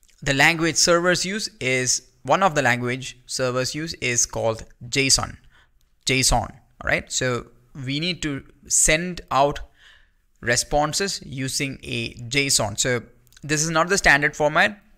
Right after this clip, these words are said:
but I just wanted to show you how it's gonna look like on a very simple A P I when we send out text. Okay, now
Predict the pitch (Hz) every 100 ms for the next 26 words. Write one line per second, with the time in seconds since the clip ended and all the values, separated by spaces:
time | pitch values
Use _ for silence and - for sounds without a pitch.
0 | _ - 139 - 135 139 135 131 127 135
1 | - 123 120 117 117 - - - - -
2 | 127 127 127 - 127 - 151 143 127 123
3 | 131 131 143 - 135 120 - 123 117 143
4 | 151 165 - 143 127 - 123 - 107 -
5 | - _ _ - 120 120 117 120 117 113
6 | - - - - _ - 147 143 147 165